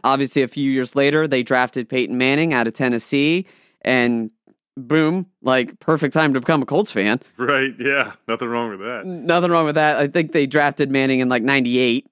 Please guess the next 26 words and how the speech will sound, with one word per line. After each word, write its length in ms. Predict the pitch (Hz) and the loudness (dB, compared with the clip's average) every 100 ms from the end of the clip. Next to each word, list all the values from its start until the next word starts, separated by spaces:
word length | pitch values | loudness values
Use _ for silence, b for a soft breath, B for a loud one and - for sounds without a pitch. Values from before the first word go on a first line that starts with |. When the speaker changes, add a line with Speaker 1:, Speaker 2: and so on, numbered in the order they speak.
| - | -6
Speaker 1:
so 380 | - 131 127 - | 0 0 0 -2
I, 100 | 127 | -2
I 40 | 127 | 2
had 300 | 131 120 120 _ _ - | 2 0 -4 _ _ -6
two 180 | 147 131 | -2 -2
seasons. 480 | - 127 117 123 | -2 -2 0 -2
But 160 | 120 147 | -2 0
once 180 | 156 156 | 0 0
again, 260 | 196 240 127 | 0 0 2
you're, 100 | 120 | 2
like, 200 | 123 - | 0 0
you're 100 | 135 | 0
eleven, 800 | 135 165 190 175 165 156 143 - - _ _ _ | 2 2 2 2 0 0 -4 -6 -18 _ _ _
ten, 220 | 202 175 | -2 2
eleven, 320 | 156 147 139 | 2 2 0
twelve. 420 | 131 180 170 170 | -2 2 2 2
That's, 240 | 143 139 - | 0 -4 -6
that's 380 | - _ _ - | -20 _ _ -2
when 80 | |
your 140 | 151 127 | 0 0
fandoms 380 | 143 135 127 - | 2 2 2 0
get 160 | 123 | -2
cemented 420 | - 135 131 123 | 0 0 2 2
in 100 | 117 | 0
stone. 420 | 113 - 151 147 139 | -2 0 2 0 0
So, 340 | 127 120 117 | 0 0 -2